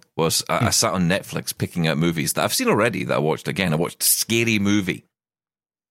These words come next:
Speaker 2: Uh, what? That's why you were up all night. You can't watch a scary movie.
Speaker 1: No, it's not
Speaker 2: You
Speaker 1: a
Speaker 2: won't go
Speaker 1: scary
Speaker 2: to
Speaker 1: movie.
Speaker 2: sleep.
Speaker 1: It's not a sca-,
Speaker 2: Oh.
Speaker 1: it's called Scary Movie, but it's not a scary
Speaker 2: What?
Speaker 1: movie. It's, it's a joke. It's a Mickey take
Speaker 2: Um,
Speaker 1: on
Speaker 2: I'm
Speaker 1: the
Speaker 2: assuming it,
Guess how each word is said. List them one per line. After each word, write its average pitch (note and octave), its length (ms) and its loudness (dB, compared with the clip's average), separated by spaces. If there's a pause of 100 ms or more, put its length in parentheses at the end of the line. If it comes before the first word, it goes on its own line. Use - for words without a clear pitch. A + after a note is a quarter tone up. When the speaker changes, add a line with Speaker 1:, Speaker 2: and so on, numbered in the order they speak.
(600)
Speaker 2:
Uh, B3+ 240 0
what? A#3 240 -4
That's - 220 0
why C#4 120 2
you B3 160 0
were D4+ 140 4
up D#4+ 200 2
all B3 120 2
night. D3 400 2 (240)
You B3+ 100 -6
can't D4 220 2
watch C4 140 -2
a B3+ 60 2
scary G#3+ 420 2
movie. F#3+ 640 4
Speaker 1:
No, B2 140 4
it's F2+ 100 0
not B2+ 80 2
Speaker 2:
You A#3+ 60 4
Speaker 1:
a - 20 2
Speaker 2:
won't C4 140 4
go - 140 4
Speaker 1:
scary - 40 4
Speaker 2:
to G2 100 4
Speaker 1:
movie. C#4 140 0
Speaker 2:
sleep. - 160 -16 (200)
Speaker 1:
It's - 120 -4
not C3 140 2
a - 20 0
sca-, - 180 2
Speaker 2:
Oh. F#2+ 40 0
Speaker 1:
it's G2+ 120 0
called G#3+ 240 0
Scary C#2 260 -4
Movie, D#2+ 220 0
but E2 140 0
it's - 80 0
not D3 160 2
a G#2+ 40 -4
scary F2+ 300 2
Speaker 2:
What? E2 40 2
Speaker 1:
movie. F#2 260 0
It's, D2 100 0
it's - 300 0
a F#2+ 80 2
joke. - 580 -2
It's - 160 -4
a D#2 100 0
Mickey F#2 520 2
take - 440 -6 (380)
Speaker 2:
Um, G#2 120 -2
Speaker 1:
on D#2+ 280 2
Speaker 2:
I'm - 80 4
Speaker 1:
the C2 60 4
Speaker 2:
assuming G#3 300 2
it, - 120 -12